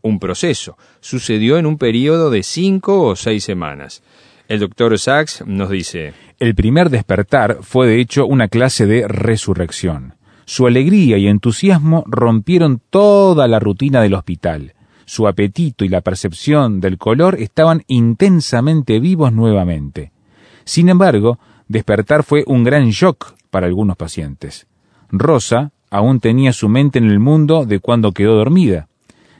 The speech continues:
Speaker 2: Grandes shocks como el comienzo de la Segunda Guerra Mundial y el asesinato del presidente John Kennedy habían quedado registrados en su mente.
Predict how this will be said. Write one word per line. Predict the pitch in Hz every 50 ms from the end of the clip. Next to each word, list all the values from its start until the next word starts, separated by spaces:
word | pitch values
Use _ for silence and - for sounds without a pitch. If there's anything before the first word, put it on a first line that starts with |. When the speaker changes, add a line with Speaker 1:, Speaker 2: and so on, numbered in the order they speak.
| _
Speaker 2:
Grandes | - 104 127 143 143 123 120 104 - -
shocks | 110 - - 185 190 143 - - - - -
como | - 107 101 101 101
el | 101 95
comienzo | - 101 104 131 160 170 160 127 - -
de | 101 98
la | 98 95
Segunda | - - 98 104 120 139 131 113 110
Guerra | 113 120 107 107 104
Mundial | 98 101 104 107 135 151 160 156 151 - - _
y | - 104
el | 120 117
asesinato | 117 117 - 120 107 - - 110 113 151 190 180 139 - 107 101
del | 98 90
presidente | 101 98 95 - 107 120 135 139 117 104 98
John | 117 123 113 107
Kennedy | 104 139 160 165 170 165 165 190 190 -
habían | - 110 120 147 170 170 143
quedado | - 127 139 160 175 165
registrados | 131 113 110 - - 104 101 - 196 226 208 131 92 92 -
en | 90 85
su | 80 - 87
mente. | 82 82 80 76 71 - - 73 -